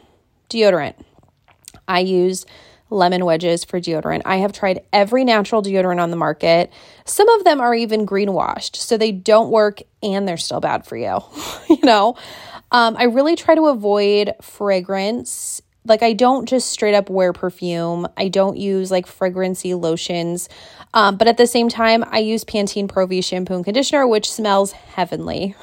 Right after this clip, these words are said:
<laughs> okay? So, like, there is still fragrance in my life, and I do use, like, a scented hand soap here and there. Just, I don't know. It's just, like, what I buy. Like, I,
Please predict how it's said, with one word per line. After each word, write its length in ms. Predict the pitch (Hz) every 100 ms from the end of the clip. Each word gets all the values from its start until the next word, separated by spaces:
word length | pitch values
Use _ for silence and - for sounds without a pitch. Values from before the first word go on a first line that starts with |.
| -
<laughs> 160 | -
okay? 460 | 311 247 240 220 262 - - - -
So, 200 | - 330
like, 140 | 320
there 140 | 285 311
is 360 | 285 285 269
still 320 | - 254 240 226
fragrance 600 | - 220 208 208 202 196
in 100 | 196
my 160 | 190
life, 300 | 185 180 185 -
and 180 | 220 -
I 120 | 214
do 180 | 208 220
use, 360 | 226 220 214 208
like, 180 | 202 196
a 100 | 202
scented 420 | - 196 190 208
hand 360 | 190 185 180 190
soap 520 | - 196 196 190 - -
here 260 | - 208 202
and 140 | 196
there. 360 | 196 190 196 196
Just, 340 | 190 190 - - -
I 100 | 208
don't 100 | 208
know. 100 | -
It's 140 | 196
just, 120 | 240
like, 100 | 233
what 100 | 208
I 60 | 208
buy. 300 | 185 165 170
Like, 160 | 175 -
I, 220 | 190